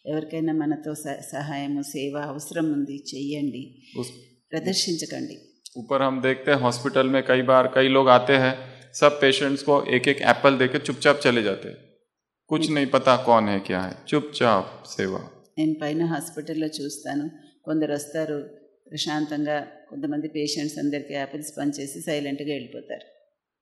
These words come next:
Speaker 2: तो पहली एक कहावत आपने हिंदी में सुनी होगी, "नेकी कर दरिया में डाल", सुना है ये?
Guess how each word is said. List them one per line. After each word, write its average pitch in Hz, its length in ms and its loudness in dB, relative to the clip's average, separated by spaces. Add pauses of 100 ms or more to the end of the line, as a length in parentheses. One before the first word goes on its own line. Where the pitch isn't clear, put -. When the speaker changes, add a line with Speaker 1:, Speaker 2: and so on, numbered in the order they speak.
(500)
Speaker 2:
तो 113 100 -10
पहली 131 360 0
एक 135 160 -2
कहावत 123 400 4
आपने 131 240 2
हिंदी 127 280 0
में 131 120 0
सुनी 131 280 -2
होगी, 117 240 -2
"नेकी 123 360 0
कर 131 280 6
दरिया 120 340 6
में 117 180 2
डाल", 104 340 4 (220)
सुना 139 360 -2
है 160 160 -4
ये? 160 80 -6